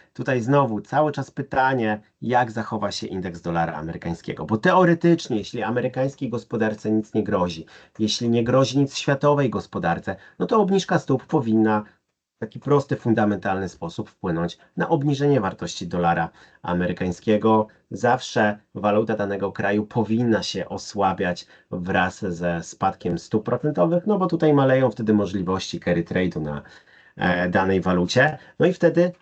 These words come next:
moglibyśmy zanurkować niżej. Ale z drugiej strony technicznie indeks dolara jest w pięknym miejscu do rozpoczęcia rajdu i to nam się trochę wyklucza.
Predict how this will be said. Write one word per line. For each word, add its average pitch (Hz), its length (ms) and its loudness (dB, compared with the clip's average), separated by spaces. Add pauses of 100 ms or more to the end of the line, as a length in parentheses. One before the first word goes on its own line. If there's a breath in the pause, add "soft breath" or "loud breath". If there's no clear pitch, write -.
moglibyśmy 117 680 -2
zanurkować 107 580 -2
niżej. 113 340 0
Ale 143 260 2
z 131 80 -4
drugiej 151 320 0
strony 117 400 -2
technicznie 135 720 -2 (280 loud breath)
indeks 131 360 2
dolara 123 380 2
jest 117 160 -6
w - 100 -20
pięknym 123 440 -2
miejscu 113 360 2
do 110 260 2
rozpoczęcia 120 760 -2
rajdu 120 380 0 (300 loud breath)
i - 80 -10
to 175 100 2
nam 160 120 4
się 147 140 -4
trochę 143 260 -2
wyklucza. 131 540 -4